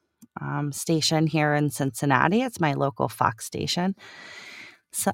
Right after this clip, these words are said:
a little girl with a rare condition, she arrives in Cincinnati for a life-changing procedure. So this little girl is from California, and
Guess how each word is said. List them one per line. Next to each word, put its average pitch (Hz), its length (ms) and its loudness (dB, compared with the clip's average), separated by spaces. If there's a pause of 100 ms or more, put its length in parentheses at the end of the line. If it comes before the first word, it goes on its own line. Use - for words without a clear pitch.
a 175 80 8
little 190 320 4
girl 180 580 6
with 190 140 0
a 175 80 4
rare 165 220 6
condition, 147 680 2
she 156 240 0
arrives 139 540 2
in 147 180 -2
Cincinnati 139 580 -4
for 165 240 -6
a 165 140 -4
life-changing 160 540 -2
procedure. 165 580 0
So - 220 0
this 180 240 -2
little 220 200 2
girl 170 440 2 (920)
is 180 120 -6
from 170 180 0
California, 170 960 2 (800)
and 147 800 0